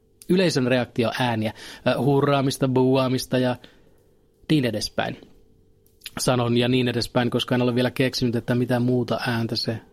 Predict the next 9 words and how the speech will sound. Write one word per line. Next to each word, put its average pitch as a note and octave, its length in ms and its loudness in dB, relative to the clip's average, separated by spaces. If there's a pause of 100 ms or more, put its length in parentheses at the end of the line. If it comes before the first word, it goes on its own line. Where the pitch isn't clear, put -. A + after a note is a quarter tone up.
(200)
yleisö A#2+ 380 0
voisi A#2+ 400 -4
pitää. A2+ 360 -2
Joku, A#2+ 220 0
joku B2+ 220 2
kohdus, F3 680 0 (240)
yllätys. D#3+ 480 2
<gasps> G3 360 -4 (300)
Ja, - 100 -2